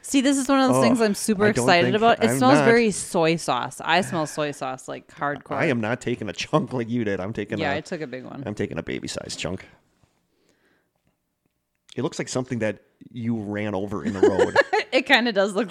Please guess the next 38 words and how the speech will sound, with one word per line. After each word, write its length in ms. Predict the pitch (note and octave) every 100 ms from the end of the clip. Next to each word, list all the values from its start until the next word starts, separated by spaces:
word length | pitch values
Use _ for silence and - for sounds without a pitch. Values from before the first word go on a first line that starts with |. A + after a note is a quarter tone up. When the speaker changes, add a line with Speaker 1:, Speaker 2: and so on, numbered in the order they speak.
| -
Speaker 1:
like 100 | G#3
roadkill, 560 | E3 D#3+ D#3+ E3+ D#3 F#3+
I'm, 160 | F#3+ F#3+
if 180 | - F#3
I'm 160 | F3+ E3+
being 220 | E3 D#3
honest. 340 | D3 D3+ E3+ -
I'm 460 | - - - - F3
gonna 100 | D#3+
try 240 | - D3+
this 220 | C#3+ C#3+
little 320 | D3+ C#3 C#3 C#3+ _
Speaker 2:
I'm 100 | B2+
scared. 300 | - - G2 A2
I'm 80 |
more 140 | F#3+ D#3+
scared 240 | - A#2
of 80 | G#2+
this 160 | A#2+ A#2
than 80 |
I 60 | G#2
was 160 | G#2+ A2
of 60 |
the 80 | E2+
Skittles. 500 | - G2 F2 - - _ _ -
Speaker 1:
It 120 | A3
just 160 | C4+ D#4+
smells 160 | D#4
like 120 | C4+
soy 200 | - E3+
sauce 320 | F3+ C#3 A#2+ -
to 80 |
me. 180 | C#3 - _ _ _ _ _ _ _ _ -
Speaker 2:
No, 240 | B2+ C3+
there's, 160 | E2+ A#2
like, 140 | B2
a 100 | A#2 -
earthy 540 | A#2+ B2 - A#2 A2+